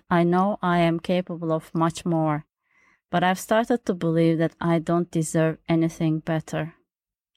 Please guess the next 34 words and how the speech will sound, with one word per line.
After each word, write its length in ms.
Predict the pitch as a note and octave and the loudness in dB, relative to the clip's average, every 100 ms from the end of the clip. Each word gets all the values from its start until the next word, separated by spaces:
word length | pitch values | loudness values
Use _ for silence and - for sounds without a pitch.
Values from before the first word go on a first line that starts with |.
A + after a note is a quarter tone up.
| - | -2
How 260 | A3+ C4 | 2 2
do 100 | C#4 | 4
I 140 | D4+ C4+ | 4 2
turn 420 | - G3+ F#3 F#3 | 2 2 4 4
my 160 | F3 E3+ | 4 4
negative 540 | E3+ F3 G3 - F#3+ | 4 2 -2 -2 -6
self-talk 800 | - F3+ E3+ - - D3 D3+ - | 0 0 0 -4 -6 -4 -4 -4
into 360 | E3+ E3 - D#3+ | -2 0 0 -2
a 60 | |
positive 640 | - F3+ F3 F3+ - E3+ - | -2 -2 -2 -2 -4 -6 -6
plan 440 | - E3+ D#3+ D#3 F3 _ - | 0 2 2 -2 -6 _ -2
that 260 | E3+ - | -2 0
leads 400 | F3+ F#3 F#3+ - | 2 4 2 0
me 200 | F3 E3+ | 2 2
to 160 | E3 E3 | 2 -2
the 140 | E3 | -2
dream 380 | D3+ F3 F#3+ G#3 | -2 0 2 0
career 420 | G3 F3 D#3+ D#3 D#3 | -2 -2 0 0 0
I'm 260 | D#3 D#3 | 0 0
longing 420 | D3+ D3+ D3 D3+ C#3+ | 0 -2 -2 -6 -8
for?" 480 | - D3 D3 D#3+ - _ _ _ _ _ _ _ _ | -10 -10 -8 -10 -12 _ _ _ _ _ _ _ _
Here 300 | - C4+ D4 | -2 2 4
I 160 | B3+ | 2
want 240 | A#3 A#3 B3+ | 2 0 -2
to 100 | B3 | -2
talk 300 | - A3+ - | 0 0 0
about 340 | G#3 G3+ G3 - _ - | 0 2 2 -2 _ -6
two 400 | - A#3+ A#3+ A3 | 2 4 4 2
things 1040 | - - D3+ - - - - - - - _ _ _ - | -2 -2 -2 -4 -14 -16 -16 -14 -14 -16 _ _ _ -4
that 180 | F3+ F3+ | 0 0
I 160 | F3+ | 0
think 300 | F3+ F3+ E3 | 0 0 0
are 300 | E3 E3 E3+ | 2 2 0
useful. 580 | E3+ - - D#3+ D#3 D#3+ | -2 -4 -10 -6 -6 -6